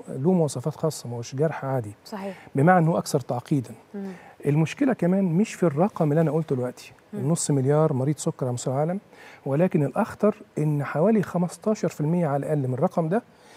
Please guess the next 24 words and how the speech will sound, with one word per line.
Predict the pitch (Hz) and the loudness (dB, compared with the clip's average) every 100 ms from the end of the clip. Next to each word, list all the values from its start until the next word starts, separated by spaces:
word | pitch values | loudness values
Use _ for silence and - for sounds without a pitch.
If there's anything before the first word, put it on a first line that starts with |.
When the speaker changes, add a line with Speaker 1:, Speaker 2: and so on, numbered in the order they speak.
| - - | -12 0
Speaker 1:
بيتعرض | 151 151 151 190 202 175 151 135 | 2 2 4 4 4 2 0 2
للأمبيوتيشن | 190 190 151 147 143 135 135 190 208 214 | 2 2 0 -4 -2 -2 -4 -4 -4 -2
أو | 139 | -2
البتر | 135 127 185 - - - _ _ _ _ | 0 2 0 -2 -20 -20 _ _ _ _
Speaker 2:
صحيح. | - 196 202 | -16 -14 -8
Speaker 1:
نتيجة | 135 160 180 170 | -2 2 2 4
الغرغرينة. | 143 139 139 139 120 113 - - | 2 2 0 -2 -2 -6 -14 -16
Speaker 2:
صحيح. | 202 185 | -4 4
Speaker 1:
ليه | 233 | 6
بقى؟ | 185 139 | 6 2
لأن | 135 151 185 | 0 2 2
للأسف | 156 214 - 196 | 2 0 -2 0
شديد | 202 202 | 0 0
في | 214 | 0
ناس | 208 | -2
كتير | - 190 | 0 0
جدًا | 175 185 | 2 0
ما | 165 | 0
تعرفش | 147 143 208 - | 0 2 2 2
إن | 165 | 0
ما، | 139 143 | 0 -2
إن | 135 131 | -4 2
جرح | 196 - | 2 0
السكر | - 202 - 196 | -4 -4 -2 -6